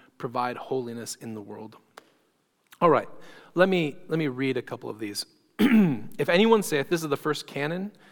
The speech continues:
of the sacraments. "If anyone saith that the sacraments of the new law," and I don't know why the Council of Trent continues to use the language of new law, but they just mean the New Testament,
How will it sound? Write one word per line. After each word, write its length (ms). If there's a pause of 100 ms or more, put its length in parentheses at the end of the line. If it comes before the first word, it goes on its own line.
(300)
of 500 (460)
the 80
sacraments. 680 (340)
"If 100
anyone 300
saith 280
that 120
the 80
sacraments 580
of 120
the 80
new 260
law," 400
and 160
I 60
don't 120
know 80
why 500
the 120
Council 240
of 80
Trent 260
continues 420
to 60
use 180
the 60
language 300
of 100
new 180
law, 260
but 100
they 100
just 140
mean 100
the 60
New 100
Testament, 500